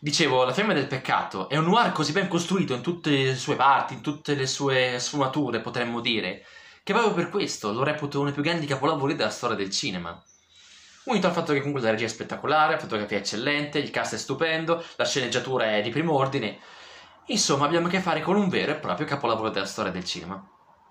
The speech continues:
E vabbè, andando a concludere, riassumendo in poche, diciamo, in poche parole,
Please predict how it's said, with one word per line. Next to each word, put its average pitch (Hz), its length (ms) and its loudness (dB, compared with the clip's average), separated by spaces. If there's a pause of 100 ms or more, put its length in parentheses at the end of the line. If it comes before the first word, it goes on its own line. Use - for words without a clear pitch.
E - 80 -2
vabbè, 131 440 -2
andando 233 280 2
a 196 40 4
concludere, 180 440 2
riassumendo 139 520 0
in 123 100 -2
poche, 123 760 2 (220)
diciamo, 131 220 -4
in 110 60 -6
poche 120 140 -2
parole, 113 420 2